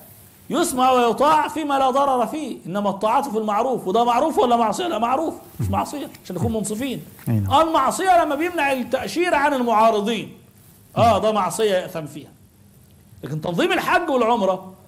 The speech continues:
Speaker 1: ده مطلوب. طب أنا أستخبى لحد الحج؟ لا، ما ينفعش. ليه؟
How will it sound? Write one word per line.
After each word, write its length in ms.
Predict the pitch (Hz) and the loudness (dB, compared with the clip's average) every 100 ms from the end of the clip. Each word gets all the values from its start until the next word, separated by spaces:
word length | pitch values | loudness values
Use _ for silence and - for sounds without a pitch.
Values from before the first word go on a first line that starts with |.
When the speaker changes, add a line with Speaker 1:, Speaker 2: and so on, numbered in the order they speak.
| - - - - - | -20 -20 -20 -20 -6
Speaker 1:
ده 80 | 165 | -2
مطلوب. 500 | 196 247 339 202 - - - - - - - 113 92 - | -2 0 -2 -4 -12 -20 -20 -20 -18 -18 -8 -6 -4 -8
طب 120 | 135 | -2
أنا 380 | 220 294 285 254 | 2 4 4 2
أستخبى 460 | - 226 247 277 | 0 0 0 0
لحد 280 | 233 247 226 | 0 0 -2
الحج؟ 360 | 220 196 269 226 165 - | -2 0 0 -2 -8 -4
لا، 160 | 196 190 | -2 -2
ما 80 | 185 | -4
ينفعش. 400 | 165 185 156 135 - - - - - - - - - - - - - - - | -4 -2 -4 -8 -20 -20 -20 -20 -20 -20 -20 -20 -20 -20 -20 -20 -20 -12 2
ليه؟ 380 | 233 285 240 | 4 4 2